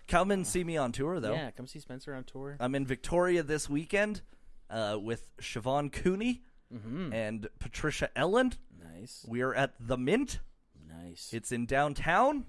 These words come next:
Speaker 2: That'll be a really fun show.
Speaker 1: It will be a fun show. I'm really excited for it. Um, Siobhan is currently cooking foods,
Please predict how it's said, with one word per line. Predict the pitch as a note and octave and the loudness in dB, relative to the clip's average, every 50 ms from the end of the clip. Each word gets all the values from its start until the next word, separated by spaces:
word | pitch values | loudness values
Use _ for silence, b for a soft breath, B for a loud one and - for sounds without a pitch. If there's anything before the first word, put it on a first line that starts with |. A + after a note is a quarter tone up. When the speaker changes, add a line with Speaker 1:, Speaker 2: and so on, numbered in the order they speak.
| - - - - | -14 -20 -20 -16
Speaker 2:
That'll | - G2+ B2+ | -14 -14 -10
be | D3 C#3+ A2+ | -10 -8 -10
a | E2+ | -8
really | D#2 F2 F#2 F#2+ F#2 F2 F#2 | -10 -10 -12 -12 -12 -12 -14
fun | - - G#2 F2+ F2 F2 G2 - | -16 -16 -16 -14 -14 -14 -16 -14
show. | - B2+ D#3 D#3 C#3 G2 - - - _ - - | -14 -14 -12 -12 -14 -14 -16 -20 -20 _ -8 -8
Speaker 1:
It | A#2 A2 A2+ | -6 -4 0
will | A#2+ A#2+ B2 | 0 0 0
be | A2+ A2 | 0 -2
a | G2+ | -4
fun | - - F#2+ G2 | -4 -6 -6 -6
show. | - F#2+ F2 | -6 -6 -6
I'm | F#2 G#2 A#2 | -4 -2 0
really | A#2+ B2 A#2+ A2+ A2 | 0 0 0 0 -2
excited | A2+ A2 - A#2 G#2+ G#2+ G#2 | -6 -4 -2 -2 -2 -2 -4
for | - F#2+ F#2+ F#2 | -6 -8 -8 -8
it. | F#2 - - b b b b b b b b | -8 -10 -10 b b b b b b b b
Um, | - A#2 A#2+ A#2+ A#2+ A#2+ A#2+ A#2+ A#2 G2 | 0 2 4 4 4 4 2 2 0 -4
Siobhan | A2 - A#2+ A2 A#2 B2 C3+ C3+ | -6 -8 -4 0 0 2 2 0
is | B2 - | -2 -4
currently | - - C#3 C3 A#2+ A2+ A#2+ | -4 -2 -2 -2 0 -2 -4
cooking | - - C3 - - B2+ A#2 A2+ A2 A2 - - - - - - - | -6 -6 -8 -4 -4 -2 -2 -2 -4 -6 -10 -18 -20 -20 -20 -18 -16
foods, | - - B2 A#2+ C#3 D#3 D#3 D#3 - - | -10 -6 -4 -4 -4 -4 -6 -8 -12 -12